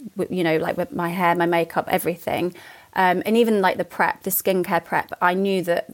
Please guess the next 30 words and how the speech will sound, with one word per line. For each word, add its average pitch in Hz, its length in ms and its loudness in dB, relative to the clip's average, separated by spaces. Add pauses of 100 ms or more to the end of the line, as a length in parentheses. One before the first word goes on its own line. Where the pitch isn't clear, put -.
they 180 240 2
were 175 60 2
trusted, 175 580 0
they 180 120 0
knew 214 160 2
my 185 140 0
skin, 170 500 0
and 180 100 -2
they 180 100 0
weren't 196 240 2
doing 180 260 0
anything 196 380 0
different 170 500 -4
to - 120 -6
what 175 140 2
I'd 165 160 0
usually 175 260 -4
do. 170 380 -4 (580)
Um, 190 440 4 (360)
but 208 120 4
I 214 60 6
was 220 120 -2
pre-, - 240 0
I - 100 2
was 233 120 2
quite - 300 2
relaxed, 190 480 0
if 180 120 -6
I'm 165 160 -2
honest. - 560 -10